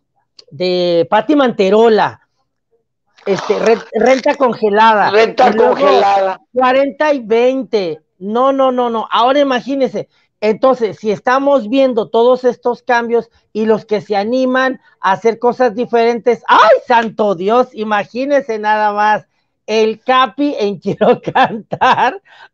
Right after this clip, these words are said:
Speaker 1: haciendo estas cosas, maestro. Entonces, no, no, no, no, no. Entonces, ya no sabemos. La verdad, la barra cómica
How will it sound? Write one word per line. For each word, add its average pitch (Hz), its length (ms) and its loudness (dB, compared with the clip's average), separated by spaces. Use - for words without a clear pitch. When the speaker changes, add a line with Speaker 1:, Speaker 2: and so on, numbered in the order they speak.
Speaker 1:
haciendo 247 760 0
estas 269 420 -2
cosas, 254 460 0
maestro. 262 840 0
Entonces, 254 640 4
no, 240 320 0
no, 302 160 2
no, 285 200 2
no, 277 160 2
no. 262 340 0
Entonces, 240 520 0
ya 254 220 2
no 311 120 0
sabemos. 294 840 -2
La 214 180 2
verdad, 233 460 2
la 214 280 2
barra 269 420 0
cómica 269 720 0